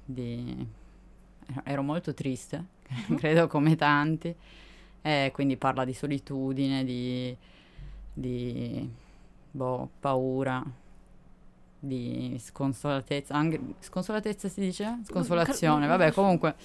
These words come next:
Speaker 2: Sconsolamento.
Speaker 1: Scon-, sì, beh,
Speaker 2: Diciamo le tutte e tre, uno dei
Speaker 1: insomma.
Speaker 2: tre sarà giusto.
Speaker 1: Esa-, esatto,
Speaker 2: <laughs>
Speaker 1: comunque, mm, anche proprio, cioè, vabbè, come, come attrice, un po',
Speaker 2: Mm.
Speaker 1: un po' di rancore, cioè,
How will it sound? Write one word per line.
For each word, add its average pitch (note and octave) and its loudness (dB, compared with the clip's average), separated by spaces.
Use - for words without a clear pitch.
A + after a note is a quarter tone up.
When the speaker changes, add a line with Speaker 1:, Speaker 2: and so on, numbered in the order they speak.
Speaker 2:
Sconsolamento. A#3+ 2
Speaker 1:
Scon-, D#3 2
sì, C3+ 2
beh, B2 0
Speaker 2:
Diciamo G3+ 2
le G#3+ 8
tutte - -4
e - 2
tre, F3+ 8
uno E3+ 10
dei - 12
Speaker 1:
insomma. D#3+ 12
Speaker 2:
tre F#3 6
sarà F3+ -4
giusto. F#3+ -12
Speaker 1:
Esa-, D#3+ 4
esatto, D#3+ 4
Speaker 2:
<laughs> - 2
Speaker 1:
comunque, E3 8
mm, C#3+ 2
anche D#3 4
proprio, D3+ 0
cioè, D3 2
vabbè, C#3+ 2
come, C#3 -4
come C#3+ -2
attrice, C#3+ -4
un C3+ 0
po', C3+ -6
Speaker 2:
Mm. C#3 -6
Speaker 1:
un G#3+ -4
po' - -8
di C3+ -2
rancore, B2+ 0
cioè, C3+ -6